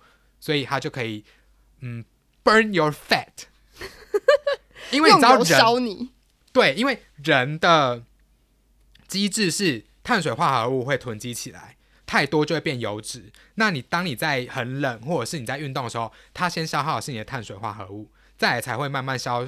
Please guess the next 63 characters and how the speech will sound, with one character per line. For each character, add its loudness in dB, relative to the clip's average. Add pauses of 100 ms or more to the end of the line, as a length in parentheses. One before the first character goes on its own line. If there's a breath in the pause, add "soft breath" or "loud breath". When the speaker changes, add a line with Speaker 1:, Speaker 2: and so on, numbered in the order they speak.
Speaker 1:
消 -6
耗 -4
到 -8
你 -10
中 -8
间 -8
的 -8
那 -6
一 -10
层 -14
脂 -18 (100)
肪。 -18 (360 loud breath)
但 -2
是 -6
因 -2
为 0
我 -2
没 -4
有 -2
吃 -10
碳 -8
水 -12
化 -8
合 -8
物， -10 (160 soft breath)
所 -2
以 -4
它 -4
直 -10
接 -6
烧 -2
就 -8
是 -8
烧 -10
我 -12
的 -16
脂 -18
肪 -18
啊。 -20 (760)
Speaker 2:
哦， -8
它 -8
跳 2
过 6
那 2
个 2
过 2
程 -8
了。 -12 (180)
Speaker 1:
因 -6
为 0
你 -2
碳 -4
水 -4
化 -2
合 -4
物 -6
摄 -8
取 -16
真 -14
的 -12
太 -10
少 -12
了。 -20